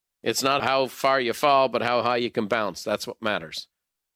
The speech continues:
And, uh, I think of Tom Kelly, and I think of him often. He's passed now. But that was the right word for me at the right time.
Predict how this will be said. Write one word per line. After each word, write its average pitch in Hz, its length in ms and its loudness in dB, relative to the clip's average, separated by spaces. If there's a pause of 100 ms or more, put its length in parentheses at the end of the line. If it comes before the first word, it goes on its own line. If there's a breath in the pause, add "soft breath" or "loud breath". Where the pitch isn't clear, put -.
And, 101 300 0
uh, 98 280 -2
I 101 80 -4
think 135 200 -2
of 123 100 -2
Tom 127 260 0
Kelly, 113 440 0 (280)
and 107 140 -2
I 104 60 0
think 123 200 0
of 120 80 0
him 117 140 2
often. 117 320 2
He's 90 180 -10
passed 107 400 -2
now. 101 300 -2 (560)
But 113 180 2
that 160 140 0
was 143 140 -2
the 147 100 4
right 139 240 2
word 131 300 4
for 123 100 0
me 117 180 2
at 107 80 0
the 123 80 0
right 107 220 0
time. 143 280 -6